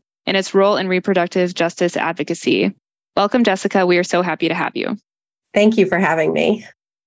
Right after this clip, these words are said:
Speaker 1: We just wanted to start out by getting a big picture idea about what the REACH Fund is. Could you tell us what the REACH Fund is and, uh, why it was started?
Speaker 2: So the REACH Fund is an abortion access fund that serves patients in Connecticut,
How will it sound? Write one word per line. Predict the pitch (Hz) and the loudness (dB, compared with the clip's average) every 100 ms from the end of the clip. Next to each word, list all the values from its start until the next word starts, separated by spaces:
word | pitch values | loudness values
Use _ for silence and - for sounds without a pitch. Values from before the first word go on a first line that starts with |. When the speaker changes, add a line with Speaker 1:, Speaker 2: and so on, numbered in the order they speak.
| _ _ | _ _
Speaker 1:
We | 208 | 2
just | 240 294 | 4 4
wanted | 370 381 | 2 2
to | 359 | 2
start | - 196 196 | 0 0 0
out | 202 214 214 | 0 0 0
by | 202 190 190 180 | -2 -2 -2 -4
getting | - 262 277 269 | -2 0 0 0
a | - | -2
big | 196 208 208 | -4 -2 -4
picture | - 196 - | -4 -6 -2
idea | 190 180 170 170 165 160 - | -2 0 0 0 0 0 -2
about | 185 180 131 | -4 -2 0
what | 208 233 | -2 -2
the | 214 | 0
REACH | 185 170 | 0 -2
Fund | - 165 156 | -4 -4 -2
is. | 151 147 160 - - _ - | -2 -2 -4 -8 -16 _ 0
Could | 226 | 2
you | 262 | 4
tell | 254 233 | 2 2
us | 214 | 2
what | 220 | 0
the | 226 | 0
REACH | 254 247 | 0 0
Fund | 254 220 | 0 2
is | 208 202 196 | 2 2 0
and, | - 180 175 175 | -4 -6 -6 -6
uh, | - 175 165 | -4 -2 -2
why | 170 170 | -2 -2
it | - | -2
was | 180 | -4
started? | - 135 95 - 220 - _ _ _ - | -4 -4 -2 -4 -8 -10 _ _ _ -4
Speaker 2:
So | - | 2
the | 208 202 | 4 6
REACH | 226 233 | 4 2
Fund | - 240 208 220 220 - - | 0 4 6 6 4 2 2
is | 185 180 175 | 4 4 2
an | - 185 | 0 2
abortion | 185 180 208 | 2 2 2
access | 160 165 - 185 175 | 0 0 0 -2 -2
fund | - 165 160 160 | 0 2 2 0
that | 170 160 - | 0 0 -2
serves | - 170 160 - | -2 -2 -2 -4
patients | - 170 - 165 | 0 0 2 0
in | 151 160 | 0 -2
Connecticut, | 175 165 175 185 214 233 | 2 2 2 2 2 2